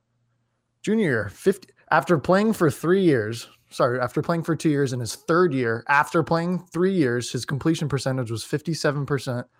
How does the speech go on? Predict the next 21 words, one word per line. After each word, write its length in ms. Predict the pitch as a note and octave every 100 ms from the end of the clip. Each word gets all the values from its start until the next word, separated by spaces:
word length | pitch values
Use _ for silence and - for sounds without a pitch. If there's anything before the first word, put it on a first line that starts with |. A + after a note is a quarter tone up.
| _ _ _ _ C#3
and 80 |
then 80 | C3
he 80 | C3
got 180 | C3 B2+
to 80 | B2
sixty-two 640 | - B2+ - A#2 - B2
as 100 | A2+
a 60 | G#2+
senior. 300 | - A#2 A2
So 160 | D3
he 80 | C#3
had 140 | F3+ E3+
a 80 |
career 640 | - - C#3+ C#3+ D#3+ F#3 F3+
completion 600 | D#3 C#3 - D3+ D3+ B2
percentage 520 | B2 G#2+ A#2+ A#2 A2
in 100 | A2
college 360 | C3+ A#2+ A#2+ A#2
of 120 | G#2
fifty-six 720 | - D3 - D#3+ - C#3 -
percent. 500 | - A2+ - A2+